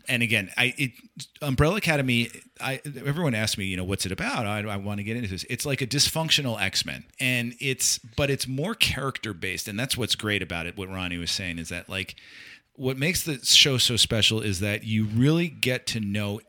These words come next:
every single one of these people. You deeply care about them,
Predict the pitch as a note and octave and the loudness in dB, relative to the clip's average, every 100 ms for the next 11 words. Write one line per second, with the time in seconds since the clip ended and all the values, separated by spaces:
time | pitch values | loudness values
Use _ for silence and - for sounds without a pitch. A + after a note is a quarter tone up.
0 | - C3 C#3+ C#3 - C3 A#2+ G#2+ G#2 G2+ | -6 -4 -2 0 0 0 -2 -2 -4 -4
1 | G2+ G2 - F#2 G2 F#2+ F#2 E2+ B2 D3+ | -4 -4 -4 -4 -4 -6 -6 -8 -10 -8
2 | - D3 - - A#2+ A2+ G#2 F2+ D#2+ - | -6 -6 -2 -2 -2 -4 -2 -2 -4 -6
3 | G2+ F2+ F#2 | -4 -4 -4